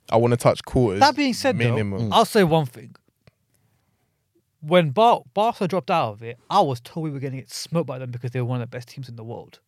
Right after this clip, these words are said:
Speaker 3: Mm. I think that's premature, though.
Speaker 2: No, but that, that's what I was told by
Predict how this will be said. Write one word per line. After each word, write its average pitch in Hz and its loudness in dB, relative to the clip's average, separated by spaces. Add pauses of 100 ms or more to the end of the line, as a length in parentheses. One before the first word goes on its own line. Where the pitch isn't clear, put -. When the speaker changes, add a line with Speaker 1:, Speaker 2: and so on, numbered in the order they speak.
(200)
Speaker 3:
Mm. 92 -6 (480)
I 104 -4
think 147 0
that's 90 0
premature, - -14
though. - -20
Speaker 2:
No, 202 2
but 131 -2
that, 180 0
that's 208 4
what 247 6
I 175 6
was 147 4
told 180 0
by 127 0